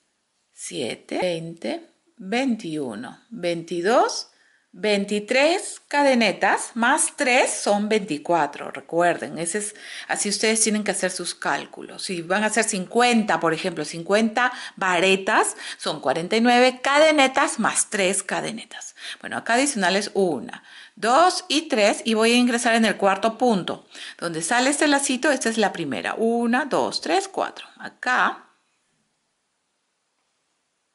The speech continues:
voy a empezar a tejer la prim-, la primera vareta. ¿Cómo es la vareta?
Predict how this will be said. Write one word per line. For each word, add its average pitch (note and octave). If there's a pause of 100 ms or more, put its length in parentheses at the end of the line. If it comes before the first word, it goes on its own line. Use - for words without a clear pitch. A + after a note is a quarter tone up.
(120)
voy F3
a -
empezar G#3+
a G#3
tejer G#3
la G#3
prim-, F3
la G3
primera E3
vareta. B2
¿Cómo A#3
es C4+
la B3+
vareta? F#3+